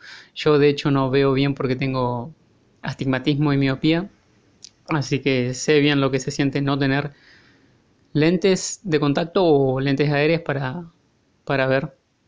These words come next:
Así que ponele más atención a todo eso,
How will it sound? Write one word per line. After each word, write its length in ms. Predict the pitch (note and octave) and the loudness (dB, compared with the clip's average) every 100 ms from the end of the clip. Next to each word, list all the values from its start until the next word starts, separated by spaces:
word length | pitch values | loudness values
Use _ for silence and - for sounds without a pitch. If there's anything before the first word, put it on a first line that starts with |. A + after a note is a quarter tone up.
| _ _ | _ _
Así 280 | F3 - D#3 | -8 -4 -2
que 1000 | E3 D3+ C#3+ C#3+ C#3 C3+ C3+ C#3 C#3+ F3 _ _ _ _ _ _ _ _ _ _ _ - _ | 2 4 4 4 2 2 0 -2 -6 -10 _ _ _ _ _ _ _ _ _ _ _ -20 _
ponele 300 | D#3 E3 G3+ | 0 2 4
más 180 | G3 F#3+ | 2 0
atención 600 | F3 E3+ G#3+ A3+ C4+ - _ _ _ - | -2 -2 0 0 -2 -4 _ _ _ -12
a 140 | - D3 | -8 -4
todo 340 | E3 E3+ E3+ | 0 2 4
eso, 540 | F3+ - E3+ C#3+ D#3+ | 2 2 2 0 -4